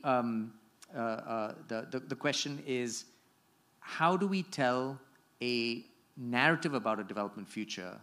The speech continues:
that also wins political support? Because if it doesn't win political support, and let me give you another phrase that I think we should ban,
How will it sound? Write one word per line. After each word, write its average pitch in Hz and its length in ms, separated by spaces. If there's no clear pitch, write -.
that 123 260
also 143 680
wins 120 480
political 92 460
support? - 560
Because 127 220
if 139 40
it 151 140
doesn't 180 340
win 143 160
political 110 380
support, - 520
and 117 180
let 123 100
me 143 80
give 135 140
you 131 80
another 113 280
phrase 92 380
that 104 120
I 95 120
think 107 260
we 107 80
should 87 200
ban, 85 380